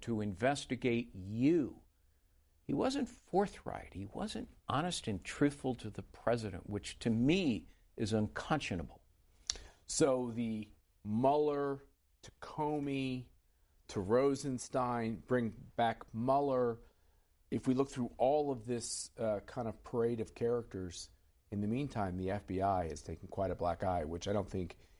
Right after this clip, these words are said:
Speaker 2: either one of us or any Americans really like saying. The F B I is an awfully important instrument of our government, a much needed,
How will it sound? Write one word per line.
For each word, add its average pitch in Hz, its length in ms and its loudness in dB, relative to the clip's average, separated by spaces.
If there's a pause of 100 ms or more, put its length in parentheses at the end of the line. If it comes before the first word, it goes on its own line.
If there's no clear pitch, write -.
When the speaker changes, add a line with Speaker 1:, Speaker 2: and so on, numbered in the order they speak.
(200)
Speaker 2:
either 107 200 6
one 98 200 2
of 85 100 0
us 104 320 4
or 92 220 -6 (320)
any 117 180 2
Americans 87 540 -2
really 92 180 0
like 90 320 4
saying. 101 560 -4
The 95 140 -4
F - 100 -8
B 98 100 -2
I 95 60 0
is 92 120 -2
an 95 40 -4
awfully 104 360 0
important 92 540 -4 (600)
instrument 113 500 2
of 92 80 2
our 87 120 2
government, 107 440 0
a 92 40 -4
much 98 260 -6
needed, 127 440 2